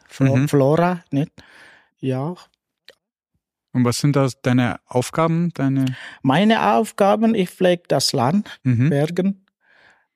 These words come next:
Speaker 1: Wanderwege richten.
Speaker 2: Das heißt,
Speaker 1: Und die
Speaker 2: das
Speaker 1: Event helfen, ja, die Sport-Event helfen in
Speaker 2: Mhm.
Speaker 1: der Fußgängerzone.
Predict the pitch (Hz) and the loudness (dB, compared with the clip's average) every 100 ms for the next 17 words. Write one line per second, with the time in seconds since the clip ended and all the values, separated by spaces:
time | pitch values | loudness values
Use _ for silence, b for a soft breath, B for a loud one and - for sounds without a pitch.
0 | _ - 139 143 160 165 170 170 170 165 | _ -8 -2 0 0 0 0 2 0 0
1 | 170 - - 170 - _ _ _ _ _ | -2 -6 -6 -4 -6 _ _ _ _ _
2 | _ _ _ _ 120 127 139 139 - 156 | _ _ _ _ -2 0 0 -4 -2 0
3 | 139 - 156 175 160 175 175 - 175 170 | 0 2 0 2 2 2 0 0 -2 -2
4 | 165 156 170 180 - 143 139 - 151 165 | -4 -6 -4 -6 -4 -4 -4 -2 -2 0
5 | 185 165 170 165 156 160 165 170 165 - | -2 -2 -2 0 0 -2 -2 -4 -6 -2
6 | 131 117 127 135 - 156 - 160 151 - | 0 2 2 0 -2 -2 0 0 0 -2
7 | 165 160 160 | -4 -4 -6